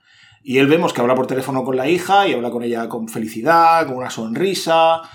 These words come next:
la abraza siempre que se encuentra con ella. En cambio, Julia mantiene siempre la distancia con él y él está siempre sospechando, ¿no?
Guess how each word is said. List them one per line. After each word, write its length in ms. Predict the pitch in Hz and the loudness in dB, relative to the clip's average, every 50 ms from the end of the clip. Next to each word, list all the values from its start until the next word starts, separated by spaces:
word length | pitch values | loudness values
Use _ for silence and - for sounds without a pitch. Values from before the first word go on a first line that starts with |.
| - - - - - | -20 -20 -20 -18 -10
la 220 | - 117 117 113 | -4 -2 0 0
abraza 320 | 113 120 139 143 139 143 | 2 2 2 2 2 0
siempre 260 | 123 - 131 117 127 117 | -4 -4 -6 -6 -6 -8
que 60 | - | -8
se 80 | - | -8
encuentra 340 | 127 117 117 123 110 117 113 | -8 -8 -8 -8 -8 -10 -10
con 140 | 110 123 135 | -10 -6 -4
ella. 180 | 160 170 170 165 | -2 -2 -2 0
En 60 | 151 | 0
cambio, 300 | - 156 160 170 170 156 | 0 2 4 4 4 4
Julia 240 | 139 165 165 175 170 | 4 2 2 2 0
mantiene 460 | 165 151 143 135 127 143 151 151 143 | 0 -4 -6 -6 -8 -8 -8 -8 -8
siempre 260 | - 165 143 143 156 | -8 -8 -6 -4 -2
la 80 | 156 139 | -2 -2
distancia 540 | 123 120 120 - - 139 139 135 143 123 107 | -2 -2 -4 -6 -6 -6 -6 -6 -6 -8 -8
con 200 | - 107 107 123 | -8 -10 -10 -8
él 240 | 139 131 110 98 - | -8 -8 -10 -10 -12
y 140 | - 117 117 | -12 -8 -4
él 100 | 127 135 | -4 -4
está 200 | 135 - - 139 | -4 -6 -8 -8
siempre 280 | - - 143 - 165 156 | -6 -6 -4 -4 -4 -6
sospechando, 960 | - 139 131 - - - 131 120 - - - 151 147 139 123 110 101 101 98 | -6 -6 -10 -12 -10 -10 -10 -10 -8 -6 -4 -4 -4 -4 -4 -8 -10 -12 -12
¿no? 180 | 117 147 226 | -14 -14 -14